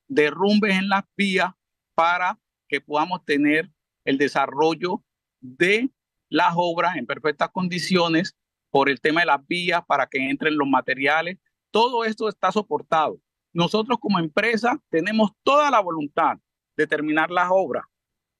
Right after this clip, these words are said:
toda la capacidad y toda la infraestructura para terminar la obra, pero nosotros llevamos hace cinco meses que radicamos un acta para que el alcalde no las pagara y esta ha sido la fecha que no nos las ha querido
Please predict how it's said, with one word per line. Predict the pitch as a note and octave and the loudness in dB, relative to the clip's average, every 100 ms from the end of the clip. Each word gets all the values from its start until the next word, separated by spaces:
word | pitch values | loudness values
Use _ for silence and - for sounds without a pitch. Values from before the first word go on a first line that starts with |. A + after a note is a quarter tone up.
| _ _ _ _ | _ _ _ _
toda | A3+ B3 B3+ B3 F4 - | 0 2 2 2 0 -2
la | D3+ E3+ | -2 0
capacidad | D#3 E3 D#3 D#3+ E3+ G3+ C4+ _ _ _ | -2 -2 -4 -2 0 0 -2 _ _ _
y | F3+ F3 | -8 -2
toda | A3+ B3+ | 0 2
la | B3+ | 0
infraestructura | G#3 F3+ _ _ _ _ _ _ _ - G#3+ | -2 -6 _ _ _ _ _ _ _ -6 -2
para | F3 | 0
terminar | D3+ D3 D3 F3 | -2 -4 -2 0
la | F3+ G3 | 2 2
obra, | G#3 G#2+ - _ | 2 -4 -6 _
pero | E3+ E3+ D#3+ | -2 -2 -6
nosotros | F3 F3 A3+ | -8 0 0
llevamos | F#3+ F3+ G3 G#3 | 2 2 4 4
hace | G3 A3 | 4 0
cinco | - A#3+ A3+ A#3 | 2 2 4 2
meses | A3+ G3+ - E3 - _ _ _ _ _ | 2 0 -4 -8 -10 _ _ _ _ _
que | D#3+ | -2
radicamos | D#3 E3+ D#3+ G3 A3 G#3 | 2 0 0 0 4 4
un | A3 | 4
acta | G3+ G3+ - F#3 - | 2 0 -2 -4 -2
para | C3+ D3 | 0 0
que | D3 | 0
el | D3+ | -2
alcalde | D3 F3 F#3+ G3 | -2 -4 -4 -4
no | F#3+ | 0
las | G3 - | 0 0
pagara | F#3+ F#3 F3+ E3 G#3 _ _ _ - | -2 2 2 2 -4 _ _ _ -6
y | E3 F3 | -2 0
esta | - F#3 | 0 -4
ha | |
sido | F#3 F3+ F3+ | -4 -4 2
la | E3+ | 2
fecha | - E3+ D#3 D#3+ D#3+ _ _ | 0 -4 -2 -4 -4 _ _
que | D3 C#3 | 0 2
no | C#3+ D#3+ E3+ F3 - | 2 0 -2 -8 -2
nos | C#3+ C3+ | 0 2
las | C3 C#3 | 2 2
ha | D3 | 0
querido | D#3 D3 D3+ D3 D3+ | -2 -2 -2 -4 -4